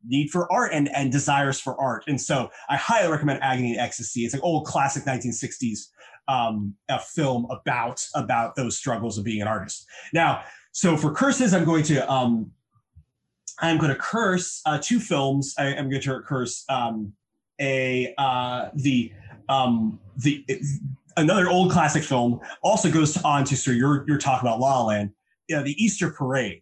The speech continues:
It's an old, um, Fred Astaire and, um, oh gosh, I'm re-, forgetting names today. Person who <laughs> starred in Wizard of Oz, um, Ju-, uh, uh,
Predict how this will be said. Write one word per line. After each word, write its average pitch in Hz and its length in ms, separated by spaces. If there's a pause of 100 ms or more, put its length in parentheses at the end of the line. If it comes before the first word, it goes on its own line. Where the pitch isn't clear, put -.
It's 151 180
an 147 100
old, 185 460 (340)
um, 127 540
Fred 175 260
Astaire 147 760 (220)
and, 123 440 (100)
um, 123 380
oh 107 180
gosh, 127 460
I'm 127 240 (100)
re-, 143 320
forgetting 170 360
names 151 280
today. 110 500
Person 180 380
who 175 400 (140)
<laughs> - 100
starred 165 380
in 139 60
Wizard 160 200
of 143 100
Oz, 120 520
um, 127 400 (360)
Ju-, 147 240
uh, 127 400
uh, 120 380